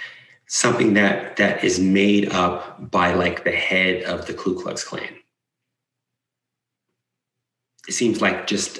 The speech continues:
a brilliant idea to basically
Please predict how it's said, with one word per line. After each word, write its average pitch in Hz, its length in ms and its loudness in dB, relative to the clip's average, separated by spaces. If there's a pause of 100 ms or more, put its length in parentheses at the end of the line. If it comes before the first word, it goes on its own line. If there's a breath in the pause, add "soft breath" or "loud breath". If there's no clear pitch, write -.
a - 60 -6
brilliant 101 840 2
idea 90 760 0
to 90 460 0
basically 92 800 0